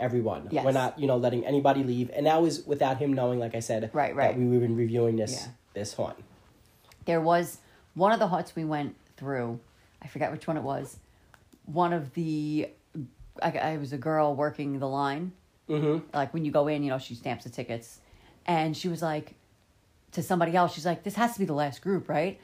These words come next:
Speaker 2: This has to be
Speaker 1: Yeah.
Speaker 2: the last group." I was like, "Oh, they wanna get outta here."
Speaker 1: Yeah.
Speaker 2: You know.
Speaker 1: And actually, they hole punched the tickets.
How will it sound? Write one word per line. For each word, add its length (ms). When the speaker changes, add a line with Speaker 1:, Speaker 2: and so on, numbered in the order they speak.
Speaker 2:
This 100
has 80
to 20
be 40
Speaker 1:
Yeah. 40
Speaker 2:
the 60
last 220
group." 200
I 80
was 120
like, 120
"Oh, 160
they 120
wanna 220
get 140
outta 180
here." 260
Speaker 1:
Yeah. 360
Speaker 2:
You 100
know. 100
Speaker 1:
And 80
actually, 280
they 100
hole 300
punched 280
the 60
tickets. 420